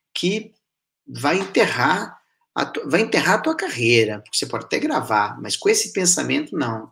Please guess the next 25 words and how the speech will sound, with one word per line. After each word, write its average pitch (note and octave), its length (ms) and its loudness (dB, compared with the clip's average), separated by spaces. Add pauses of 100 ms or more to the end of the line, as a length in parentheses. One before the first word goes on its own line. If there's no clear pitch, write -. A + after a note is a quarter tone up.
entendeu? A#2 400 -6 (300)
Porque E3+ 300 -2
você F3+ 280 2
tem A3+ 120 -2
que - 80 -2
ser, - 180 0
na C#4 120 -6 (200)
verdade, G#3 260 0
você - 80 -4
tem A#3+ 120 -6
que - 40 -4
ser - 120 -2
original. F3 760 2 (140)
Você - 140 -6
viu B3+ 80 6
aquele F3 240 8
monte D3+ 340 6
de A2 100 -4
viagens A2+ 640 0
ali A#2+ 260 -4
no G#2+ 120 -6
início B2+ 380 0
que - 60 -10
eu G#2+ 60 -10
mostrei? - 480 -6